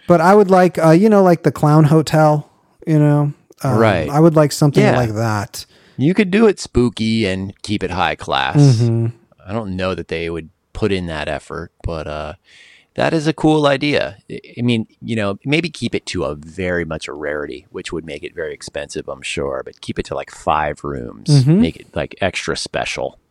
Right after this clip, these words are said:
Speaker 1: And I'll
Speaker 2: And
Speaker 1: pay
Speaker 2: then
Speaker 1: the
Speaker 2: make
Speaker 1: extra.
Speaker 2: So do you remember, I don't know if you were there the year, uh,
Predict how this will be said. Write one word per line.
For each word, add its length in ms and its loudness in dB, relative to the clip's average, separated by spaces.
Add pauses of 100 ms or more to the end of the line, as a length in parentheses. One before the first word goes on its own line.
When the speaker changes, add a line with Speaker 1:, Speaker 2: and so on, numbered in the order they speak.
Speaker 1:
And 140 4
I'll 80 4
Speaker 2:
And 80 -2
Speaker 1:
pay 140 6
Speaker 2:
then 100 2
Speaker 1:
the 80 6
Speaker 2:
make 80 2
Speaker 1:
extra. 400 -8 (580)
Speaker 2:
So 220 0
do 100 -2
you 100 2
remember, 500 0
I 100 -8
don't 120 -2
know 120 2
if 100 -4
you 80 -4
were 100 0
there 240 -4
the 100 -8
year, 520 -4 (640)
uh, 300 -8